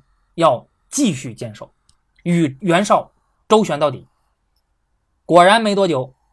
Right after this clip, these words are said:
机会就来了。十月份的时候呢，从冀州方向呢，运来了上万车的军粮。袁绍当即就派领大将淳于琼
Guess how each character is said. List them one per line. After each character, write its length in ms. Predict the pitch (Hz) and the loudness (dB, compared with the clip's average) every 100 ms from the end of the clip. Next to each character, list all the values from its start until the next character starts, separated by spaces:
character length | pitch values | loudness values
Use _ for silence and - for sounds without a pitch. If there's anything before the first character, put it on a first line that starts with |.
| _ | _
机 240 | - 180 190 | -8 -2 0
会 160 | 180 | -2
就 120 | 151 | -4
来 200 | 143 110 | -6 -6
了。 160 | 127 131 _ _ _ _ _ _ _ _ _ _ _ _ _ _ _ | -10 -14 _ _ _ _ _ _ _ _ _ _ _ _ _ _ _
十 320 | - - - | -14 -10 -2
月 120 | 269 302 | 2 4
份 140 | 208 | 2
的 100 | 180 | -2
时 120 | 135 | -6
候 100 | 127 | -8
呢， 160 | 120 104 _ | -8 -12 _
从 420 | _ - 170 226 - | _ -10 -8 -8 -12
冀 220 | - 339 | -2 0
州 120 | 160 135 | 0 -4
方 200 | 135 131 | -6 -6
向 120 | 127 | -8
呢， 140 | 107 | -10
运 240 | - 208 175 | -6 -4 -4
来 140 | 127 | -4
了 220 | 143 131 - | -6 -8 -12
上 400 | - - 226 165 | -6 -2 -2 -2
万 180 | 151 | -6
车 140 | 127 147 | -6 -10
的 80 | 127 | -10
军 160 | 131 | -10
粮。 220 | 127 104 _ _ _ _ _ _ _ _ | -12 -14 _ _ _ _ _ _ _ _
袁 200 | 147 185 | -4 -2
绍 160 | 277 202 | 2 2
当 220 | 247 262 | 0 -2
即 120 | 165 | -6
就 140 | 156 147 | -6 -8
派 220 | - 151 | -6 -8
领 240 | 123 101 _ _ _ _ | -8 -14 _ _ _ _
大 200 | - 151 | 0 2
将 180 | 147 127 | -2 -10
淳 180 | - | -12
于 120 | 165 160 | -12 -12
琼 260 | 123 131 | -14 -18